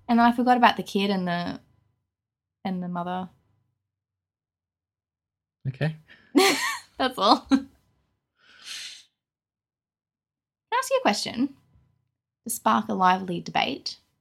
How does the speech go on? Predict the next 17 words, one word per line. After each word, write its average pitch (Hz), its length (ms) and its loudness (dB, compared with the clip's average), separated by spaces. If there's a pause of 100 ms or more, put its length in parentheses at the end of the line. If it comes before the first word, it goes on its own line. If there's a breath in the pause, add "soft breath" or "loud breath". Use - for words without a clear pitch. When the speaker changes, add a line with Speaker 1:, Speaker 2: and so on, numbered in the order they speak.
(160)
Speaker 2:
Mm. 117 220 -8 (800)
Speaker 1:
We 262 520 -2
did 285 100 -4
a 285 40 -4
podcast 220 520 0
on 170 260 -4
Joker 175 360 -4
recently - 680 -10 (440)
and 160 380 -6 (420)
addressed 170 340 0
the 175 80 -10
criticism 165 560 -6
about 156 400 -4 (1200)
surrounding 165 440 -2
that, 147 180 -6
about - 300 -4 (400)
men 165 460 -6